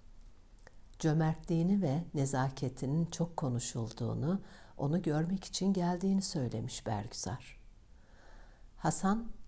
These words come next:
oturması için ona yer göstermiş. Oturmak için çarşafını çıkaran Bergüzar'ın güzelliğine bir an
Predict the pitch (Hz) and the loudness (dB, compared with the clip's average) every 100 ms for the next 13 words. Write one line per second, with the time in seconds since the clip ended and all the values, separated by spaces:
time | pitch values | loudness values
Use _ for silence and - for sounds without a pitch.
0 | - - - 160 - 160 160 160 180 123 | -16 -20 -4 -4 -2 0 2 0 -2 -2
1 | - 160 123 139 156 123 120 123 120 - | -2 -2 2 2 4 2 0 -2 -4 -2
2 | 123 117 123 - - - - - - - | -2 -4 -4 -8 -10 -14 -20 -20 -16 -12
3 | - - - - - - - - - - | -12 -12 -14 -18 -16 -18 -18 -18 -18 0
4 | 196 202 233 240 254 - - 165 196 - | 0 2 2 2 0 -6 -2 0 0 -6
5 | - - - - - - - 156 147 165 | -18 -20 -20 -20 -20 -8 0 0 0 -2
6 | - 175 185 - - 123 131 165 - 135 | 0 -2 -2 -6 -4 -2 0 -2 -4 -2
7 | 127 127 131 - 120 139 170 - - - | 0 -2 -4 -2 0 0 -2 -4 -14 -18
8 | - - - - - - - - - - | -20 -20 -20 -20 -20 -20 -18 -18 -18 -18
9 | - 135 - 123 123 131 120 117 135 165 | -8 -4 0 2 2 2 0 2 0 -2
10 | - 170 117 139 | 0 2 2 2